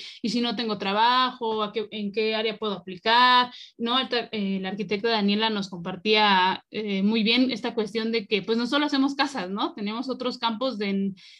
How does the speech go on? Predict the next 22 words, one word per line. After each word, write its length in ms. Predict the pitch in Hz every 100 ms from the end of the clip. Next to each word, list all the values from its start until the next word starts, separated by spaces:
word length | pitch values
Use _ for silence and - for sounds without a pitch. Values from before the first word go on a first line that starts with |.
| -
de 120 | 214
restauración, 840 | 214 214 226 202 202 202 269 294
¿no? 240 | 226 214 285
Que 80 | 254
es 40 |
algo 200 | 220 226
que 60 | 208
a 60 |
lo 80 | 190
mejor, 360 | 190 214 220 208 - - -
eh, 280 | 208 202 -
yo 100 | 226
desconocía 540 | 226 226 196 196 254
en 60 | 226
lo 120 | 190
personal 560 | 190 190 208 220 254 285
o, 240 | 214 196
o 80 | 196
decía 300 | 202 220 220
que 60 | 220
hay, 120 | 220
este, 640 | 226 - 196 180 180 -